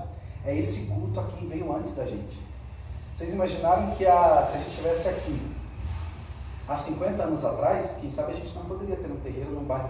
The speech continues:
como esse, aqui em Curitiba? Quem sabe há cinquenta anos atrás, é, a gente ia ter aqui visita de polícia, falando que é uma religião que não pode ser muito praticada, por causa disso, por causa daquilo.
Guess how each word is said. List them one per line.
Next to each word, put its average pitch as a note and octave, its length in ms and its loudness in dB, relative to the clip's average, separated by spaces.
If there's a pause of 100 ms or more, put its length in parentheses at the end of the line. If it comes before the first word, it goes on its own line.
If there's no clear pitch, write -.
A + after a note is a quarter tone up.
como - 220 -6
esse, - 180 -10 (320)
aqui - 180 -8
em A#2+ 40 -8
Curitiba? - 340 -8 (880)
Quem C3 80 -8
sabe E3+ 220 -2
há - 20 0
cinquenta - 500 -2
anos - 280 -2
atrás, - 600 0 (480)
é, B2 180 2
a B2+ 60 0
gente - 180 -4
ia D3+ 60 -6
ter C#3+ 140 -6
aqui - 120 -6
visita - 380 -2
de - 100 -4
polícia, - 540 -6 (360)
falando B2+ 220 -6
que - 80 -8
é - 20 -6
uma A#2+ 120 -2
religião A#2 320 -4
que A#2+ 160 -8
não - 80 -10
pode - 200 -8
ser - 60 -10
muito - 180 -10
praticada, - 720 -2
por - 160 -6
causa - 240 -4
disso, - 420 -8
por - 160 -6
causa - 100 -4
daquilo. - 480 -8